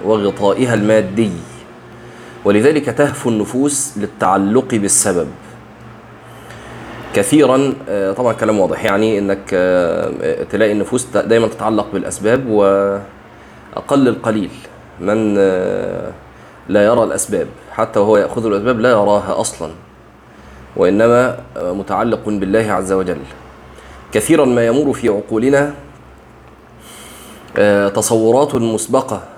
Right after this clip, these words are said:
أن أقوى الناس هم أولئك الذين يملكون أقوى الأسباب المادية،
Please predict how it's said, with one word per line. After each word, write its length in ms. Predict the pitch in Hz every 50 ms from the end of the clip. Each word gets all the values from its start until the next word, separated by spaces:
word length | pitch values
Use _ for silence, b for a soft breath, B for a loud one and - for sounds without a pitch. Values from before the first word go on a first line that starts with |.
| - -
أن 160 | 104 104 104 110
أقوى 320 | - 143 - - 117 107
الناس 380 | 107 107 120 127 123 123 - 107
هم 280 | 98 98 107 104 104 -
أولئك 480 | 98 107 123 127 135 110 113 117 120
الذين 340 | 113 107 107 107 120 127 120
يملكون 420 | 107 104 104 104 104 - 131 127
أقوى 340 | 117 - - - - 110 104
الأسباب 420 | - - 95 - 92 110 113 113 107
المادية، 600 | 98 98 98 92 90 92 101 98 90 80 69